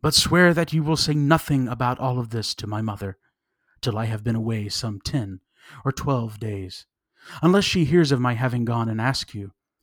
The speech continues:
for I do not want her to spoil her beauty by crying."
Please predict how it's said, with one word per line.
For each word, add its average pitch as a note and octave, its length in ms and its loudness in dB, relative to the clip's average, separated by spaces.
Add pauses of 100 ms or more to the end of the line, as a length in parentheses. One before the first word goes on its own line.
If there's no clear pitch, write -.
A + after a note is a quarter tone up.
(180)
for E3+ 140 2
I E3+ 40 6
do D#3 160 4
not D3 220 0
want C#3 220 -2
her C3 260 -2
to - 140 -14
spoil B2 460 0
her A#2 120 -6
beauty G#2 360 -8
by G2+ 160 -8
crying." F#2 440 -8